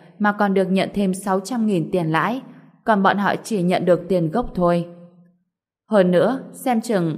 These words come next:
hình như muốn lấy tiền gốc về cũng không dễ dàng gì.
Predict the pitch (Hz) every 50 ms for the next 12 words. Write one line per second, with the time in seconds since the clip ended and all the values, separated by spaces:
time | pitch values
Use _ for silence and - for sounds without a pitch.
0 | - - 208 202 180 180 185 190 190 185 185 185 180 190 190 196 196 247 196 165
1 | 165 226 202 - - 190 170 156 151 151 - - - - 240 - 277 233 202 190
2 | - 190 190 190 190 226 208 175 160 156 170 165 160 156 151